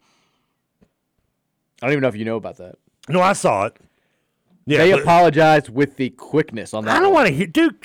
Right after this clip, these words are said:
Speaker 2: Take, take your little whiny and stuff. At least you got overtime and a chance and an opportunity. We didn't even get that.
Speaker 1: Fair point. They didn't have a chance to win on their own, and they kinda just turtled up and did nothing in overtime. Texas says,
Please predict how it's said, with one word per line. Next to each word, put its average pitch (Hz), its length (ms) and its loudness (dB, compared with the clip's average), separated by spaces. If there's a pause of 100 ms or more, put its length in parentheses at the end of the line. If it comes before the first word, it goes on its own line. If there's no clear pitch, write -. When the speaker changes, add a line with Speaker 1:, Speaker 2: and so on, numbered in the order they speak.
(500)
Speaker 2:
Take, 311 280 -2
take 339 220 0
your 214 120 0
little 214 260 2
whiny 165 560 0
and 131 100 -4
stuff. 170 180 -2
At 175 40 -2
least 247 160 0
you 285 60 -4
got 285 140 0
overtime 196 560 -2
and 135 80 -4
a 113 40 -6
chance 160 340 -6
and 127 80 -8
an 123 60 -2
opportunity. 113 640 -8 (240)
We 254 100 0
didn't 285 160 2
even 175 40 -6
get 170 180 -4
that. 131 460 -4
Speaker 1:
Fair 180 120 0
point. 160 320 -4
They 107 60 -6
didn't 110 140 -6
have 123 80 -4
a 110 40 -18
chance 131 220 -4
to 143 80 -8
win 131 160 -6
on 135 100 -4
their 135 120 -4
own, 113 180 -6
and 110 80 -10
they 110 80 -8
kinda 107 260 -10
just 101 220 -20 (340)
turtled 110 280 -10
up 104 160 -6
and 101 80 -12
did 101 120 -10
nothing 98 260 -12
in 92 80 -18
overtime. - 360 -20 (1300)
Texas 185 240 -4
says, 165 360 0